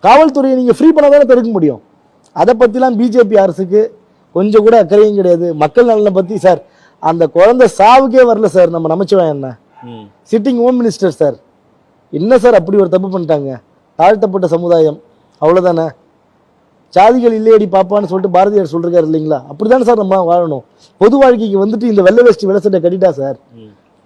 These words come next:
Speaker 1: ஜாதிகள் பார்க்கக்கூடாது சார். அந்த குழந்தை சாவுக்கு சி எம்மும் வரல,
Speaker 2: ம்.
Speaker 1: ஆனா நமச்சிவாயமும் வரல.
Speaker 2: நிவாரண உதவி ஏதோ கொடுத்தாங்க.
Speaker 1: சார், பணம் யாருக்கு சார் வேணும்? என்ன சார் நீங்க கொடுக்குற பணம் இருபது லட்சம், அஞ்சு லட்சம்? அந்த புள்ள உயிரோட இருந்தா வருங்காலத்துல அது ஒரு முதலமைச்சர் சார்.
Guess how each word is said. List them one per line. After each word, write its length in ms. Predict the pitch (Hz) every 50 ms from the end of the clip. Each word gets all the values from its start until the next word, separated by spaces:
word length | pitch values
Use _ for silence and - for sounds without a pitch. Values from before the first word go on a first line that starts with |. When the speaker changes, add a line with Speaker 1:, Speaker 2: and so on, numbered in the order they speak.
| - 156
Speaker 1:
ஜாதிகள் 380 | 139 165 190 226 262 254 247 214
பார்க்கக்கூடாது 440 | 185 190 190 190 180 160 156 147
சார். 260 | 135 - - 131 117 - _ _ _ _ _ _ _
அந்த 160 | - 139 131
குழந்தை 340 | - - 175 214 254 269 247 180
சாவுக்கு 300 | - 196 220 233 240 202
சி 200 | 214 - - 220
எம்மும் 320 | 233 233 220 220 214 202 180
வரல, 280 | 165 165 160 156 156
Speaker 2:
ம். 360 | - _ _ _ _ _ _ _ _ _
Speaker 1:
ஆனா 300 | - 156 190 202 196 185
நமச்சிவாயமும் 580 | 185 214 220 - 240 226 214 208 208 202 190 170
வரல. 360 | 156 156 147 135 120 110 113
Speaker 2:
நிவாரண 400 | 113 120 131 147 156 160 156 147
உதவி 560 | 139 131 127 117 _ - 127 123 123 123 123
ஏதோ 100 | 117 120
கொடுத்தாங்க. 300 | 123 110 - 120 107 -
Speaker 1:
சார், 240 | - 233 247 202 151
பணம் 300 | - 190 202 233 269 285
யாருக்கு 300 | 269 254 254 262 247 214
சார் 160 | 196 233 220
வேணும்? 380 | 208 202 196 185 190 185 175 151 _ _ _ _ _ _ _ _ _ _ _ -
என்ன 200 | 165 196 233 233
சார் 160 | 220 247 233
நீங்க 180 | 240 233 226
கொடுக்குற 300 | 208 185 208 226 233 220
பணம் 240 | 208 170 190 202 214
இருபது 260 | 208 196 202 202 196
லட்சம், 220 | 196 190 165 214 208
அஞ்சு 120 | 190 180
லட்சம்? 280 | 180 170 - 190 185 180
அந்த 80 | 175 143 165
புள்ள 200 | 220 240 240 220
உயிரோட 320 | 214 220 220 226 220 208
இருந்தா 420 | 202 190 185 185 185 185 175 - - _ _ _ _ _ _ -
வருங்காலத்துல 440 | 170 190 220 226 233 247 254 214 247
அது 160 | 226 220 240
ஒரு 140 | 254 247 240
முதலமைச்சர் 440 | 233 240 262 262 254 233 175 190 180
சார். 320 | 143 131 160 160 147 117